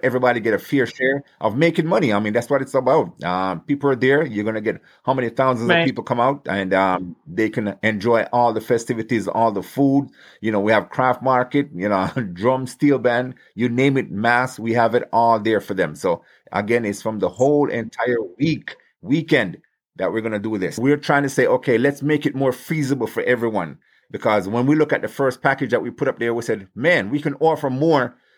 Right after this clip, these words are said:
Speaker 1: for other," 'cause they're requesting it. It's not us, you know, it's the people them who are coming requesting it.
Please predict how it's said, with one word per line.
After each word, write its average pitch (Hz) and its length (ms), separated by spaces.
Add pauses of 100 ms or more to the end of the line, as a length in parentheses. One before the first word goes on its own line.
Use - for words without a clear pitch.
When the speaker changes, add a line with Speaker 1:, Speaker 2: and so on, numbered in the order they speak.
(120)
Speaker 1:
for - 180
other," 135 200
'cause 147 180
they're 156 260
requesting 160 640
it. 110 80
It's 101 120
not 185 260
us, 185 180
you 143 80
know, 101 80
it's 87 120
the 117 100
people 170 360
them 131 180
who 117 100
are 98 100
coming 135 400
requesting 139 640
it. 92 160